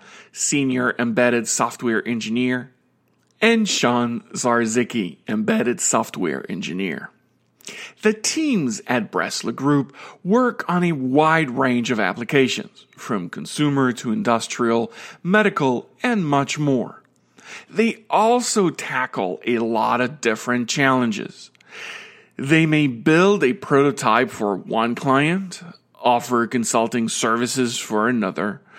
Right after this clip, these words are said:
or carry a customer up to a manufacturer that will take care of mass production. Regardless, one constant seems to be severe time constraints,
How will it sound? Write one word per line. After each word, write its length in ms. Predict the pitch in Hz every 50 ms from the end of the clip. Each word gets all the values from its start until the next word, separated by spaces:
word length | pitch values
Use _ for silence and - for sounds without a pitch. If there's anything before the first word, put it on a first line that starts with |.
| - - - - - - _
or 240 | - 214 220 226 208
carry 520 | 220 - 240 277 294 294 294 285 262 -
a 120 | - 202 160
customer 760 | - - - 202 226 240 220 - - 170 127 117 107 - - _ -
up 280 | 139 170 - - -
to 180 | - 190 190 190
a 80 | 196 190
manufacturer 1000 | 160 135 123 117 123 143 160 165 - 120 104 101 104 - - - 87 98 107 - - - - - - -
that 280 | - 135 160 180 180 -
will 200 | 185 180 175 175
take 360 | 170 - 202 208 202 196 202
care 360 | - 208 214 190 156 127 123 -
of 220 | - 139 139 139
mass 260 | 127 110 95 95 113
production. 680 | - - 139 127 151 139 - - - - 117 87 - - _ _ _ _ _ _ _ _ _ - - - - - - - - _
Regardless, 1120 | - - 151 190 190 151 139 - 143 139 165 170 156 117 90 85 - - - - - - - _ _ _ _ _ _ _ _ _
one 540 | 147 135 139 165 185 208 226 254 269 262 202
constant 920 | - - - 196 190 190 196 196 190 175 - - - - - - _ - - _ _
seems 540 | _ - - - 156 156 156 156 156 147 -
to 100 | - 143
be 220 | 127 104 131 123 120
severe 720 | - - - 135 123 107 101 131 165 165 160 151 104 135
time 520 | 131 - - - 135 123 120 123 120 117 107
constraints, 1040 | - - - 127 123 123 120 107 - - - 92 90 69 - - - - - -